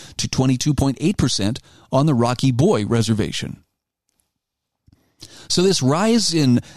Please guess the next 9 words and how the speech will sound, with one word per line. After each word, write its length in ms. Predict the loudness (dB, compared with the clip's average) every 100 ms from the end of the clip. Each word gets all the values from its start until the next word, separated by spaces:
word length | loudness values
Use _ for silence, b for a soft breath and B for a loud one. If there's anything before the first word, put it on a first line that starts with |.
| B
need 460 | 2 4 2 2 -2 _
created 400 | -2 2 2 2
an 80 | 0
extraordinary 760 | -2 -2 -4 0 2 4 2 0
challenge 420 | 0 0 0 0
for 120 | -2
organizations 800 | 0 0 0 2 0 2 0 0
distributing 560 | -4 0 0 2 0
food. 420 | 0 0 0 -2